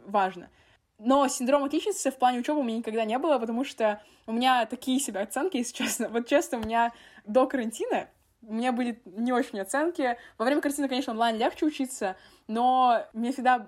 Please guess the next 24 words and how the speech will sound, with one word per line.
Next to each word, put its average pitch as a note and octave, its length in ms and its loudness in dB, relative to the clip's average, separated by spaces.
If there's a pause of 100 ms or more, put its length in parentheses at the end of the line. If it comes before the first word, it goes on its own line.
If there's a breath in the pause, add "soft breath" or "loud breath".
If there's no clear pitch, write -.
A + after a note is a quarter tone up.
(140)
было A3+ 260 -4
лень C4+ 580 -2
как-то G#3+ 520 -4 (120)
часто, B3+ 320 0
там, G#3+ 120 -6
не A#3 40 -2
знаю, G#3 160 -4
получать C4 260 -8
пятерки, C4+ 380 0
стараться C#4 360 0
ради A#3+ 220 -2
этого A#3 180 -2
и - 20 -8
так G#3+ 80 -4
далее, C4 200 2
поэтому, C4 420 -2 (140)
<laughs> - 160 -18
наоборот, A#3+ 280 2
в B3 40 0
этом D4 140 0
плане C4 240 2
достаточно B3 460 -6
пофигистично, A3+ 800 -4
и G#3+ 420 -4